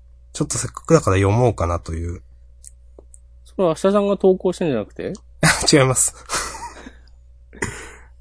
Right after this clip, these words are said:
Speaker 1: <laughs> 違います。素晴らしいカスタマーレビューだと久しぶりにちょっと思ったんで読ませていただきます。
Speaker 2: うん。
Speaker 1: 投稿者アルファベットでケーユーエスエー、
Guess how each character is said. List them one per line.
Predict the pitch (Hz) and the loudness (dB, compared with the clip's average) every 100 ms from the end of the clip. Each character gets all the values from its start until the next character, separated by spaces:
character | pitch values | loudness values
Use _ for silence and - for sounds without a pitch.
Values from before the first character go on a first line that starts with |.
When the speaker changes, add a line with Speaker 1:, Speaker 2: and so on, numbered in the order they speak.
| - - | -20 -12
Speaker 1:
<laughs> | |
違 | 98 98 104 | -6 -2 0
い | |
ま | 110 117 | 0 0
す。 | - - - - - - - - - - - - - - - - - - - - - - | 0 -4 -6 -8 -10 -16 -20 -20 -20 -20 -20 -20 -20 -20 -20 -20 -20 -20 -20 -20 -20 -20
素 | - | -10
晴 | - 156 | 0 4
ら | 170 | 4
し | 165 175 143 | 2 0 0
い | |
カ | - 113 | 0 -4
ス | - | -4
タ | - | -2
マ | 117 113 | 0 2
ー | 110 | 2
レ | 113 | 0
ビ | 104 | 0
ュ | 95 | 0
ー | |
だ | 95 | -2
と | - 90 - | -4 -8 -8
久 | - 110 | -6 -6
し | - | -4
ぶ | 107 | -2
り | 101 | -2
に | 98 | -4
ち | - | -6
ょ | - | -8
っ | |
と | 90 | -4
思 | 92 | -4
っ | 92 | -4
た | - | -6
ん | 90 | -6
で | 90 | -4
読 | 90 101 | -2 -4
ま | |
せ | - 95 | -4 -6
て | - | -8
い | 87 | -12
た | - | -14
だ | - | -16
き | - - | -18 -18
ま | - | -14
す。 | - - - 117 | -14 -14 -12 -14
Speaker 2:
う | |
ん。 | 80 - - - - - - - - - | -14 -20 -20 -20 -20 -20 -20 -20 -20 2
Speaker 1:
投 | 165 165 | 6 6
稿 | - 156 | 6 2
者 | - 104 | 4 2
ア | |
ル | 123 | 2
フ | 135 | 4
ァ | 156 | 4
ベ | 165 | 4
ッ | |
ト | 160 107 | 2 -2
で | 101 | 0
ケ | 95 - 160 165 | 0 2 4 6
ー | |
ユ | 160 156 | 6 4
ー | 151 131 | 2 0
エ | |
ス | - - 123 | 0 0 2
エ | |
ー、 | 92 | 0